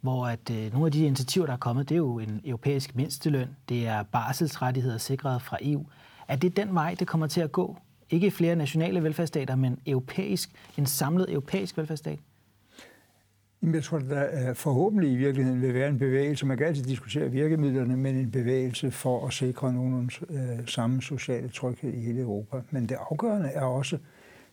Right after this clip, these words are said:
Speaker 2: den nødvendige ændring i finans- og pengepolitikken, som ligger foran os. Ikke bare for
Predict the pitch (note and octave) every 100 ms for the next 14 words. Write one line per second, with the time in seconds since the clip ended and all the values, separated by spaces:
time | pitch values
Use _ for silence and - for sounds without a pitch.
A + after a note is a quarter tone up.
0 | _ F3+ G3 F#3+ D#3 C3 D3 F#3+ D#3+ E3
1 | C3 C#3+ D3 D3+ B2+ - C#3+ A#2 - C#3
2 | A#2+ C#3+ E3+ - C3+ - C#3+ E3+ - C3
3 | - C3+ A2+ A#2+ G#2+ A#2+ A2 A#2+ A2 -
4 | B2 A#2+ A2+ A2+ G#2+ - G#3 F#3 F#3+ B2+
5 | A2 C3 - - B2+ A#2+